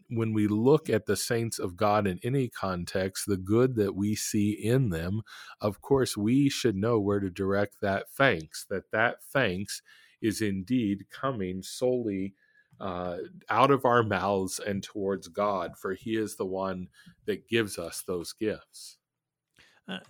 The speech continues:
Speaker 2: just to see Paul give thanks for this congregation, I think is a, a, a huge thing. And I think we, we talked a little bit about this on the first side of the break, that, you know, the Corinthians are sometimes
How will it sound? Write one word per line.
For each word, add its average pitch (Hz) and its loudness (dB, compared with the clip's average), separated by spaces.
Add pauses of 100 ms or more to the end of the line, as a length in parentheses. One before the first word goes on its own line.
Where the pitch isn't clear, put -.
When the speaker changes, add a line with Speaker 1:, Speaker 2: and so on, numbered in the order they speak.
(160)
Speaker 2:
just 185 -4
to 139 0
see 104 -6
Paul 95 -6
give 95 -8
thanks - -8
for 127 0
this 92 -8
congregation, 95 -6
I 80 -6
think 92 -10
is 85 -10
a, 82 -12 (200)
a, 87 -18
a - -12
huge - -2
thing. 95 -6
And 101 -6
I 135 -2
think 151 -8
we, 131 -4
we 104 -4
talked - -4
a - -14
little 135 -2
bit 85 -4
about 87 -6
this - -12 (160)
on 87 -12
the 85 -12
first - -8
side 90 -6
of 76 -14
the 78 -18
break, 101 -6 (560)
that, 120 0
you 117 -6
know, 104 -4 (440)
the - -6
Corinthians 127 -2
are 107 -4
sometimes 107 -8